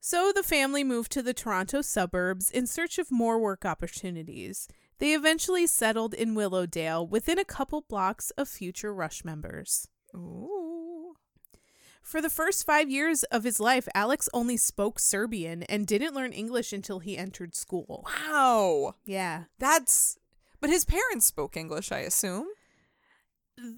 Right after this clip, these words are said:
Speaker 1: They did speak very good English, too.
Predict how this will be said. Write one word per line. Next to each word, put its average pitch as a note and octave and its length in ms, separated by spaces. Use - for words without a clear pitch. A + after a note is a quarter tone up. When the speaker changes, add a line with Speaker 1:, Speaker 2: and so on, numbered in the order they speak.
Speaker 1:
They D4 220
did C#4+ 240
speak D#4 260
very A3+ 240
good G3 320
English, B3+ 520
too. C#4 420